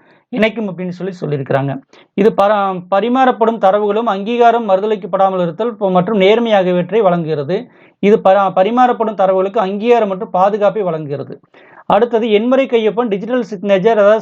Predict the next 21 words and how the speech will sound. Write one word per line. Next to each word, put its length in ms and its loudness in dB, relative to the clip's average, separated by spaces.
ஸ்டாண்டர்ட் 580 2
டி 160 -4
எஸ் 200 2
எஸ் 220 -6
என்ற 340 2
நெறிமுறையை 680 2
பயன்படுத்தி 520 0
உருவாக்கப்படுகிறது. 720 -2
இது 220 -6
டி 160 -2
எஸ் 200 2
எஸ் 200 -6
அப்படிங்கிற, 600 0
ஆ, 320 2
நெறிமுறையை 460 2
பயன்படுத்தி 420 -2
இது 180 0
உருவாக்கப்படுகிறது, 680 -2
டிஜிட்டல் 360 -2
சிக்னேச்சர். 400 -2
இது 180 2